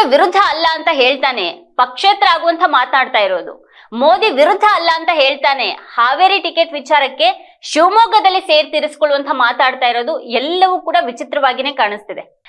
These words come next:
ತಾನ್ ಸ್ವತಂತ್ರವಾಗಿ ಸ್ಪರ್ಧೆ ಮಾಡೋದಕ್ಕೆ ನಿರ್ಧರಿಸೋದು ಬಿ ಜೆ ಪಿಯನ್ನ ಉಳಿಸೋದಕ್ಕಾಗಿ ಅಂತ ಈಶ್ವರಪ್ಪ ಅವ್ರು ಮಾತಾಡ್ತಿದ್ರೆ,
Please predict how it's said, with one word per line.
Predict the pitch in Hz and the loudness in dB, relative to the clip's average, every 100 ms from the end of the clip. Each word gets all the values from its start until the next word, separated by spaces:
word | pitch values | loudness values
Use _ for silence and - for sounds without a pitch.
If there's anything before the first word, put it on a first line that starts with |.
| - | -2
ತಾನ್ | 311 349 | -2 -2
ಸ್ವತಂತ್ರವಾಗಿ | 339 277 311 392 415 381 320 | 0 0 2 0 2 0 -2
ಸ್ಪರ್ಧೆ | - 311 262 330 | -4 -2 0 0
ಮಾಡೋದಕ್ಕೆ | 330 311 311 320 | 2 0 -2 -4
ನಿರ್ಧರಿಸೋದು | 277 262 254 285 285 233 202 226 | -2 -2 0 -4 -2 -4 -2 -4
ಬಿ | 214 247 302 | -6 -6 -4
ಜೆ | 320 349 | -2 0
ಪಿಯನ್ನ | 330 330 | 0 0
ಉಳಿಸೋದಕ್ಕಾಗಿ | 285 277 285 403 - 339 302 294 | 0 -2 2 0 2 0 0 0
ಅಂತ | 285 | 0
ಈಶ್ವರಪ್ಪ | 320 254 269 262 269 | -2 -2 -4 -2 0
ಅವ್ರು | 262 285 | 0 0
ಮಾತಾಡ್ತಿದ್ರೆ, | 208 220 220 208 180 175 | 0 0 -2 -6 -8 -8